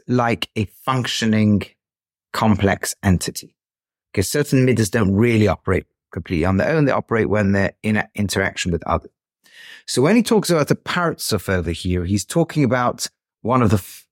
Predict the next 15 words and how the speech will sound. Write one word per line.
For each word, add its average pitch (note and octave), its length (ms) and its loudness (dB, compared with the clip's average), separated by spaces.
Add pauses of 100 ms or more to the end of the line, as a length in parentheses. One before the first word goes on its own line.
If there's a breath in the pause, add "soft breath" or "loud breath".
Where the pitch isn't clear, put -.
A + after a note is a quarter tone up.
(140)
four E3 380 0
states, - 760 -4 (680)
if G2 160 -2
you A2 100 6
like, G2+ 380 -2 (240)
in A2 360 4 (120)
the G#2 160 -4
inner C3+ 200 0
worlds A2+ 600 -2 (420)
that G2+ 100 -2
these A2+ 200 2
ten A#2 260 2
things G2 280 2
operate D#2+ 440 -2
in. - 140 -6